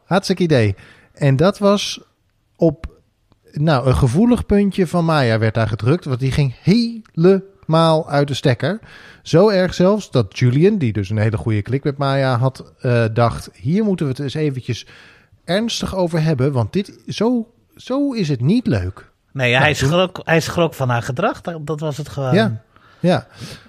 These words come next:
Speaker 1: Zij, zij was heel, eh, gepassioneerd boos. En Amanda is volgens mij ook wel een type die echt het bloed onder je
Speaker 2: <laughs> Ja,
Speaker 1: nagels
Speaker 2: ja.
Speaker 1: weg kan halen. Ehm, maar gelukkig was er natuurlijk een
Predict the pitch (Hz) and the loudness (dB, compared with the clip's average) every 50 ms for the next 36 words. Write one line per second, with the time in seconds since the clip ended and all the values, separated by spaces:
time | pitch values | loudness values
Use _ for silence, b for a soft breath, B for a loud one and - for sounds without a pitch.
0 | B B B B _ _ 156 190 170 - 190 196 190 160 160 165 - 196 190 175 | B B B B _ _ -8 -6 -2 0 2 2 2 0 -4 -4 -2 0 0 0
1 | 170 - 180 185 185 170 156 143 123 113 - 147 - 147 127 - 151 156 147 135 | 0 0 2 2 2 4 4 2 2 0 -2 -2 -2 -2 -2 -2 -2 0 0 0
2 | 123 107 - 110 107 98 117 113 135 185 196 - - - 156 135 135 131 127 131 | 0 -2 -2 -6 -2 0 2 2 2 0 0 -2 -6 -4 -4 -2 -2 -2 -2 -2
3 | 117 117 120 127 131 110 101 101 113 107 101 - - 110 107 104 104 110 104 104 | 0 2 2 2 2 0 0 -2 -2 -4 -4 -2 -2 -2 -2 0 -2 -4 -2 -2
4 | 107 98 107 104 107 101 - 113 110 104 - 110 101 107 117 127 113 107 - - | -2 -2 -2 -2 -4 -4 -2 -4 -4 -4 -4 -4 -4 -4 -4 -2 -4 -4 -2 -2
5 | 117 104 95 92 90 117 135 147 156 175 196 214 202 180 - - - 110 110 107 | -2 -2 -2 -4 -4 -2 0 2 4 4 4 4 2 0 -4 -4 -4 -2 -2 -2
6 | 107 104 104 185 175 156 143 135 131 123 120 117 117 110 - - 110 104 104 104 | -2 0 2 4 4 4 4 2 2 2 2 2 0 0 0 -2 -2 0 0 0
7 | 101 104 117 165 175 B B B B B B B B B B B B - 135 120 | 0 0 -2 -4 -6 B B B B B B B B B B B B -4 0 0
8 | 120 117 113 113 113 113 113 113 113 110 110 - _ _ - 113 117 127 135 139 | 2 2 2 2 2 2 0 0 -2 -4 -6 -8 _ _ -6 0 2 4 4 4
9 | 147 - 76 - 147 180 190 202 190 147 - 151 156 147 151 151 147 135 123 143 | 4 4 2 4 4 4 4 2 -2 -2 -2 -2 -2 -2 0 -2 -2 0 0 0
10 | 135 143 139 - 147 143 156 170 | 0 0 0 0 -2 -2 -2 -6